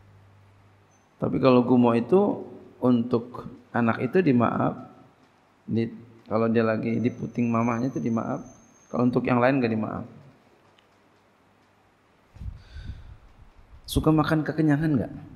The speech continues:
Suka ya? Suka keluar dari mulut? Suka. Ah, itu dia tuh. Itu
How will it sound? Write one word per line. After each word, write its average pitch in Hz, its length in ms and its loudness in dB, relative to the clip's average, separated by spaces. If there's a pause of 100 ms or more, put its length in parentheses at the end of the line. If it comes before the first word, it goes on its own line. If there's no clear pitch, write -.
(640)
Suka - 240 -6
ya? 95 140 -6 (320)
Suka 143 260 2
keluar 147 220 0
dari 151 180 4
mulut? 160 220 2 (1300)
Suka. - 320 -10
Ah, 135 240 10
itu 117 160 4
dia 113 220 2
tuh. 95 140 -8 (580)
Itu 156 220 2